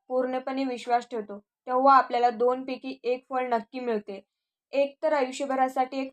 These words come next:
चांगली व्यक्ती किंवा मग आयुष्यभरासाठी एक धडा. जे स्वतःहून,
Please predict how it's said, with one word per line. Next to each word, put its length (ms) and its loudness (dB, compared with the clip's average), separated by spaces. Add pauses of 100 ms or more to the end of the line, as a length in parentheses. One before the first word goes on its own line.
चांगली 300 -2
व्यक्ती 360 -6
किंवा 360 -2
मग 200 0
आयुष्यभरासाठी 1080 0
एक 220 -6
धडा. 280 -2 (800)
जे 200 6
स्वतःहून, 680 0